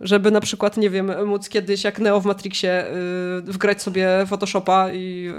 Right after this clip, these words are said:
obsługiwać go w głowie albo nauczyć się kung fu w trzy sekundy. E, ale no, jest to ciekawy obszar i lubię czytać literaturę science fiction, która gdzieś tego transhumanizmu dotyka. Jest to, jest to, myślę, ciekawy obszar.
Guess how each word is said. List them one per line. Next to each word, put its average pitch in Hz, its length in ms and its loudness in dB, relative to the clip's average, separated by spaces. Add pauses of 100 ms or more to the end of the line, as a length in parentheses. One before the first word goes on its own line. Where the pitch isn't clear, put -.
(160)
obsługiwać 185 500 -4
go 175 80 -10
w 170 60 -10
głowie 175 260 0
albo 180 160 2
nauczyć 180 320 0
się 196 80 0
kung 190 200 0
fu 185 100 -4
w 175 60 -14
trzy - 140 -6
sekundy. 185 380 -2 (720)
E, 202 800 2
ale 226 480 2 (120)
no, 254 220 0 (160)
jest 247 280 0
to 240 200 0
ciekawy 240 380 -2
obszar 233 340 2 (260)
i 226 380 -4
lubię 240 380 4
czytać 240 480 -2
literaturę 220 500 -2
science 202 260 -4
fiction, 196 300 -8
która 190 200 -6
gdzieś 196 180 -4
tego 196 180 -2
transhumanizmu 196 640 4
dotyka. 226 540 2
Jest 185 260 -4
to, 185 180 2
jest 185 160 -4
to, 190 60 -2
myślę, 185 220 -2
ciekawy 180 360 -6
obszar. 254 380 -4